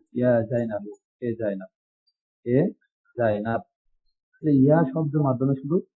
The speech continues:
আহ্বান করা হয়, ডাকা হয়, এটাকে হরফে নিদা বলে, হরফে নিদা বলে।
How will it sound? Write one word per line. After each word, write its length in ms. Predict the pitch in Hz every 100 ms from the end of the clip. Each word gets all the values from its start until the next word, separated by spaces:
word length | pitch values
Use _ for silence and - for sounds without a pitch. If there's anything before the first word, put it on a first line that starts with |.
| _
আহ্বান 400 | _ 135 151 131
করা 240 | 113 110 107
হয়, 200 | 113 175
ডাকা 420 | 247 120 113 110 -
হয়, 160 | 120 185 _ _ _
এটাকে 300 | - 139 147
হরফে 440 | 143 131 131 151 180 - _ _ _
নিদা 400 | 120 113 117 120
বলে, 400 | 107 107 110 113 101 - _ _ _ -
হরফে 280 | 117 - 170 311 _ _ _ _
নিদা 400 | 120 113 117 113
বলে। 360 | 107 107 113